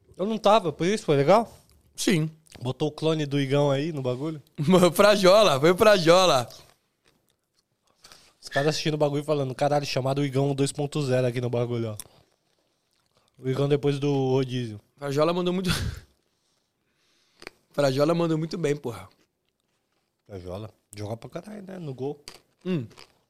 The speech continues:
Speaker 2: Tinha que ser um podcast itine-, itinerante.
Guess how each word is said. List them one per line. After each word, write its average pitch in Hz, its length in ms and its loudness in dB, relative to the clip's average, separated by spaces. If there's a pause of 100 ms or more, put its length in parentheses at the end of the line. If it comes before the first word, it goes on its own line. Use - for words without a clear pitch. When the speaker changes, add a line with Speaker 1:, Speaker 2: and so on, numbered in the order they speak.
(1900)
Speaker 2:
Tinha 202 120 -10
que - 60 -8
ser 220 60 -2
um 190 40 -2
podcast 202 440 -2
itine-, 233 300 -6
itinerante. 180 720 0